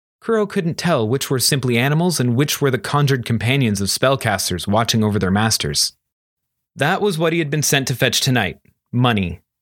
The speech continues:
His master needed ingredients and apparatus for his experiments and potions. Those could neither be found nor stolen. Kuro's master had demanded it, and Kuro dared not disobey. Kuro wasn't a familiar, of course. Familiars were always animals, so far as Kuro knew,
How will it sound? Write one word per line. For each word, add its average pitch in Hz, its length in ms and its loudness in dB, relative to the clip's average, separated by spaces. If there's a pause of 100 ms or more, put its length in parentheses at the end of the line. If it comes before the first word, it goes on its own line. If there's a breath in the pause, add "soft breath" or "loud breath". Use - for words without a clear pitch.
(300)
His 190 260 0
master 120 380 0
needed 131 260 0
ingredients 117 560 0
and 113 80 2
apparatus 117 540 -2
for - 120 -2
his 104 120 2
experiments 104 580 0
and 101 80 0
potions. 101 640 0 (240)
Those 131 200 2
could 135 140 -4
neither 123 260 0
be 110 140 -2
found 151 420 0
nor 123 140 0
stolen. 98 640 -2 (400)
Kuro's 185 320 0
master 123 380 0
had 110 120 0
demanded 160 400 2
it, 175 220 -2 (240)
and 170 260 0
Kuro 127 320 0
dared 110 240 0
not 104 180 0
disobey. 101 560 0 (600)
Kuro 220 260 0
wasn't 147 320 0
a 104 40 -4
familiar, 143 460 0
of 87 120 -6
course. - 540 -2
Familiars 135 500 0
were 120 120 2
always 113 260 0
animals, 117 420 0
so 113 180 2
far 110 360 0
as 101 100 -2
Kuro 92 260 -2
knew, 104 340 2